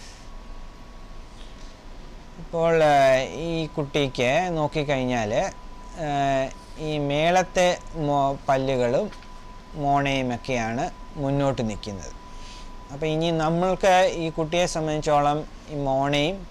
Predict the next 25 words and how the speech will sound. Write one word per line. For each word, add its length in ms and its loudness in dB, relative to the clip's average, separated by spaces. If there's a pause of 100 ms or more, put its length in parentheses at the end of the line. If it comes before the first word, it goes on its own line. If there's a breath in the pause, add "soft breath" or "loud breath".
പല്ലുകളുമൊക്കെ 840 0 (680 loud breath)
മേൽ-, 300 6 (120)
മേൽത്താടിയെല്ലിൻ്റെ 960 4 (100)
മോണയും 460 2
പല്ലുകളുമൊക്കെ 640 2 (160)
കി-, 120 -12 (160)
പിന്നോട്ടാക്കാനായിട്ട് 1120 2 (100)
വേണ്ടി 300 -4 (680 loud breath)
നമ്മൾ 180 4 (120)
ഉപയോഗിക്കുന്ന 600 2 (320)
ഒരു 160 2 (1120)
ഡിവൈസിൻ്റെ 720 2
പേരാണ് 460 0
head 200 0
gear. 160 -2 (100)
അപ്പോൾ 200 -8
ഇതിനകത്ത് 480 0
ശ്രദ്ധിച്ച് 340 -2
നോക്കിയാൽ 300 2
അറിയാം, 220 0 (100)
പേ-, 180 0 (480 loud breath)
ഏഹ്, 320 6 (100)
കുട്ടി 240 2 (120)
കം-, 280 2
പല്ലിൽ 320 4